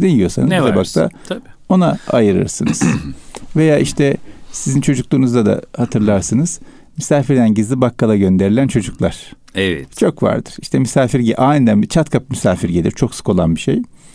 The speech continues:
Speaker 1: Ve evde bir şey yoksa hazırda bakkala gönderilir çocuk gizliden.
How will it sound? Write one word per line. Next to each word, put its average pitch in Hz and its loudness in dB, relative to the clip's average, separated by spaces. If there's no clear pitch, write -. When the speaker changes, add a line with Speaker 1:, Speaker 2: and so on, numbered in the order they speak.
Speaker 1:
Ve 185 2
evde 165 2
bir 151 0
şey 170 2
yoksa 147 0
hazırda 107 0
bakkala 165 2
gönderilir 101 2
çocuk - -6
gizliden. 107 0